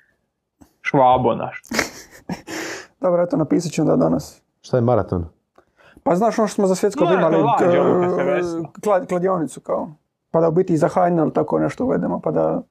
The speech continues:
Speaker 3: je
Speaker 2: imamo
Speaker 3: bilo dobro.
Speaker 2: parove.
Speaker 3: To je bilo dobro. To je bilo dobro.
Speaker 1: Je, ali moramo prvo riješiti nagrade, tako da prije nagrada neće.
Speaker 3: Ok.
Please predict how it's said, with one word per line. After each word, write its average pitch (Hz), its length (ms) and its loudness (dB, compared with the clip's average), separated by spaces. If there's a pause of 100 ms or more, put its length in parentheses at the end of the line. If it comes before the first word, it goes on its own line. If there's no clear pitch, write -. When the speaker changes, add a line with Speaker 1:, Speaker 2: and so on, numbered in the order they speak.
(420)
Speaker 3:
je 175 80 0
Speaker 2:
imamo 156 140 2
Speaker 3:
bilo 147 120 0
dobro. 185 160 0 (120)
Speaker 2:
parove. 156 260 -2 (120)
Speaker 3:
To - 80 -2
je 95 60 0
bilo 92 220 0
dobro. 90 240 -2 (1000)
To - 100 -2
je 92 60 2
bilo 92 60 -2
dobro. 98 160 -2
Speaker 1:
Je, 165 220 2
ali 151 160 0
moramo 151 300 -2
prvo 147 220 0
riješiti 143 320 -2
nagrade, 135 460 -4
tako - 360 -6
da 117 120 -6
prije 127 260 -4
nagrada 135 500 2
neće. - 420 -4 (1000)
Speaker 3:
Ok. 90 120 0